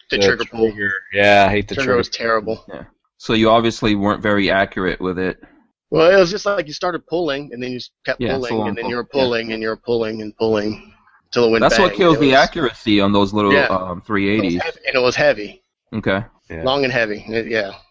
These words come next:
Speaker 1: I just didn't like very much. It, it hurt my hand to shoot, too.
Speaker 3: Okay.
Speaker 2: Those guns are designed to just go up, slam it in the gut, and just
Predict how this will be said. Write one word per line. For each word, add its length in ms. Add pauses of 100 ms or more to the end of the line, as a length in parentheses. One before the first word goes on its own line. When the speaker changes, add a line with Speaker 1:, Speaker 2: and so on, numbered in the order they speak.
(160)
Speaker 1:
I 60
just 140
didn't 200
like 160
very 180
much. 340 (220)
It, 180
it 180
hurt 180
my 100
hand 280
to 60
shoot, 300
too. 240 (380)
Speaker 3:
Okay. 260 (840)
Speaker 2:
Those 240
guns 260
are 100
designed 460
to 60
just 500
go 240 (100)
up, 140
slam 420
it 60
in 120
the 80
gut, 360
and 100
just 960